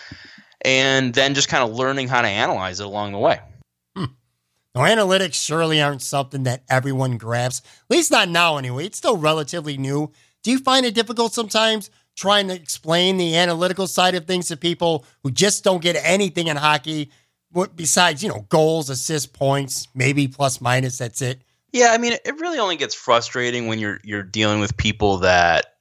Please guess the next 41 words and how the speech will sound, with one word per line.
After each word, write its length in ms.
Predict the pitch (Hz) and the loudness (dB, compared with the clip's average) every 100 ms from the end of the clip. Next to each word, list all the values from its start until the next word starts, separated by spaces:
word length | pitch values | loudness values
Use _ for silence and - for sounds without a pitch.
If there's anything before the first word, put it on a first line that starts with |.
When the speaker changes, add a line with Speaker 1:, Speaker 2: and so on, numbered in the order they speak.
| _ | _
Speaker 1:
are 420 | - 82 85 78 - | -4 0 2 4 4
either 200 | 135 120 | 4 4
being, 220 | 117 104 | 2 2
like, 240 | 95 92 | 2 0
disingenuous 960 | 107 101 98 101 95 95 92 92 - - | 0 0 0 0 0 0 0 0 0 -2
or 140 | 82 | -4
deliberately, 760 | 82 85 87 98 92 90 87 - | -6 -6 -2 0 0 -4 -8 -12
you 100 | 90 | -10
know, 140 | 80 - _ - | -8 -10 _ -6
intentionally 540 | 95 123 104 95 87 | -2 0 -2 -4 -6
ignorant. 460 | 95 95 101 98 80 _ - - _ _ | -8 -2 -2 -2 -4 _ -20 -20 _ _
Most 420 | 156 170 185 - | 2 4 4 0
people, 720 | 165 147 - 117 107 101 - _ | -2 -4 0 2 2 0 -6 _
y-, 180 | 113 - _ | -12 -12 _
you 140 | 131 | -4
know, 80 | 90 | -2
and, 240 | 95 143 78 | 0 2 4
and 100 | 170 | 4
I've, 360 | 170 143 - - _ _ _ _ _ | 2 0 -6 -20 _ _ _ _ _
you 100 | 120 | -4
know, 120 | 107 | -2
worked 520 | 98 98 110 - - - - - - | -2 2 2 2 -6 -6 -12 -12 -8
with 220 | 113 - | -8 -4
people 460 | - 107 113 107 95 | -4 0 2 2 2
that, 500 | 98 95 92 87 - | 2 4 2 0 -4
you 80 | |
know, 100 | 101 | -8
might 200 | 90 92 | -4 -4
have 60 | 92 | -4
been 120 | 92 | -6
a 80 | 90 | -4
little 500 | 101 117 107 104 101 | 0 4 4 2 0
either 200 | 101 92 | -4 -2
old 300 | - 139 139 | 2 2 2
school 480 | - - 139 131 117 | 0 0 2 6 6
or, 180 | 98 82 | 6 4
or 180 | 87 90 | 2 2
apprehensive 640 | 101 87 80 139 143 - 120 | 2 0 -4 -2 -2 -2 0
about 380 | 117 113 113 | 2 2 2
it. 340 | 110 104 - - | 0 -4 -6 -6
Um, 540 | 82 87 85 82 85 | -6 -6 -6 -10 -16